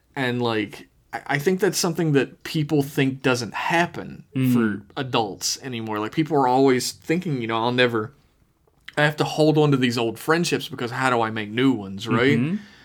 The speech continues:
Speaker 1: And sometimes they just kinda happen. And you shouldn't hold on to negative old friendships that, like, maybe, uh, I, I know a lot of people end up in friendships, like, I knew them since high school, but they're, like, kind of a piece of shit.
Speaker 2: Yeah.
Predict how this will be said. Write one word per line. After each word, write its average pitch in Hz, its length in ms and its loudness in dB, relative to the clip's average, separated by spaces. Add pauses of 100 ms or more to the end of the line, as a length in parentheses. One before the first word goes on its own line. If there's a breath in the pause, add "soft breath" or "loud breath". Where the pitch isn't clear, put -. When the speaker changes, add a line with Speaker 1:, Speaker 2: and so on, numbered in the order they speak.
(120 loud breath)
Speaker 1:
And 139 100 -4
sometimes 190 440 2
they 147 120 6
just 139 220 0
kinda 139 260 0
happen. 165 680 -6 (640 soft breath)
And 135 480 2
you 143 180 2
shouldn't 151 400 2
hold 139 320 4
on 123 220 0
to 120 120 -2
negative 113 920 2
old 113 320 -2
friendships 120 800 0
that, 101 160 -2
like, 98 280 -4 (760)
maybe, 123 680 -2 (280)
uh, 110 200 -14 (440)
I, 127 260 -2
I - 20 2
know 139 160 6
a 120 40 6
lot 113 200 4
of 113 60 -2
people 110 280 -6
end 107 140 -4
up 107 140 -6
in 104 220 -8
friendships, 113 580 -4
like, 107 100 -6
I 110 140 0
knew 127 240 0
them 123 180 -2
since 139 200 -2
high 208 180 4
school, 113 380 0
but 98 120 -8
they're, 113 140 2
like, 107 160 0
kind 110 160 -4
of 107 60 -2
a 101 40 -6
piece 113 240 -4
of - 60 -8
shit. 120 520 2
Speaker 2:
Yeah. 87 320 0